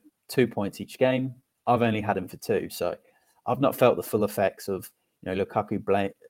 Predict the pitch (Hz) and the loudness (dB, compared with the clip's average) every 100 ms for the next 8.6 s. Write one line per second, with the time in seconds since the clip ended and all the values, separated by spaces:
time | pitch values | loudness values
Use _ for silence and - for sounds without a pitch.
0 | - 107 104 101 98 95 - - 98 95 | -4 -2 -2 -4 -6 -6 -10 -2 4 4
1 | 92 _ _ _ 120 101 95 95 107 95 | 2 _ _ _ 0 0 -2 -4 -4 2
2 | 95 92 95 95 90 90 101 - 98 90 | 4 4 4 0 -4 -4 -6 -6 -6 -6
3 | 90 - _ - 101 110 107 101 98 - | -8 -12 _ -6 -2 0 -2 -2 -4 -4
4 | 87 92 95 98 95 92 - 92 92 104 | -4 -4 -2 -2 -2 -2 2 2 2 0
5 | 98 90 - 90 87 - - 90 90 - | -4 -4 -4 -4 -6 -8 -10 -6 -4 -4
6 | - 113 131 156 151 - _ _ _ - | -2 -2 0 -2 -6 -10 _ _ _ -8
7 | 101 113 131 135 127 - 104 107 147 127 | 0 2 4 4 2 0 -4 -2 -2 0
8 | 101 - 87 90 87 | -2 4 4 4 0